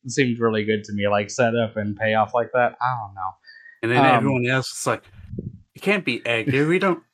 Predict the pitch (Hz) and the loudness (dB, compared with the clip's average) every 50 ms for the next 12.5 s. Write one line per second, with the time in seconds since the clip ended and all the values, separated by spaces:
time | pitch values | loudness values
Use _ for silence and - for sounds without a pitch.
0 | _ - 156 196 190 208 185 151 - 131 117 110 113 151 139 - 110 107 98 - | _ 2 2 2 4 2 2 2 4 2 2 2 2 0 2 0 -2 -4 -4 -6
1 | - - 113 113 104 - - 120 117 110 110 117 135 165 190 196 202 196 - - | -4 -2 -2 -2 -2 -4 -2 0 0 2 2 4 4 4 4 2 0 0 -2 -4
2 | - - - - _ _ _ - 156 - 185 220 277 277 240 - - - - - | -8 -10 -14 -20 _ _ _ -6 -2 2 4 6 6 6 6 4 0 -8 -10 -10
3 | - - - 262 - 240 - - - - - - 302 269 - - 240 202 190 196 | -6 -4 -2 0 0 0 -2 -2 -4 -4 -2 0 0 0 0 -2 -6 -4 0 2
4 | 214 208 190 170 - - - - - - 196 208 226 233 220 - 175 160 151 147 | 4 4 4 2 0 -8 -8 -8 -2 2 6 6 8 6 6 4 2 2 2 2
5 | - 160 160 156 147 147 147 151 160 - - - _ _ _ _ _ _ _ _ | 4 4 6 6 6 6 6 6 6 4 2 -4 _ _ _ _ _ _ _ _
6 | _ - - 139 156 151 147 - - _ _ _ _ _ _ _ _ - - _ | _ -10 -8 -6 -4 -6 -6 -10 -16 _ _ _ _ _ _ _ _ -20 -20 _
7 | _ _ _ _ _ _ _ _ _ - - 156 156 170 175 190 190 190 170 - | _ _ _ _ _ _ _ _ _ -2 2 4 4 6 6 6 6 4 2 0
8 | - - - - - - 151 175 214 233 226 226 233 233 226 226 220 208 180 - | -6 -16 -16 -16 -10 -2 4 6 6 6 6 6 4 4 4 4 2 2 0 -4
9 | - - - - - _ _ _ _ - 180 175 160 165 202 202 196 175 214 220 | -10 -16 -16 -16 -18 _ _ _ _ 0 2 2 4 6 6 6 6 6 4 4
10 | 208 180 170 196 208 185 220 220 190 160 160 143 127 107 120 120 120 135 165 180 | 4 4 2 2 4 4 4 4 4 4 2 2 2 2 -2 -2 2 2 2 2
11 | 180 170 170 160 - - 160 139 135 120 127 127 113 120 120 120 120 120 - _ | 2 2 2 2 2 2 0 0 0 2 0 2 4 4 4 4 4 0 -6 _
12 | - 127 131 123 120 143 160 180 185 180 | -6 -4 -4 -2 0 2 2 2 2 -2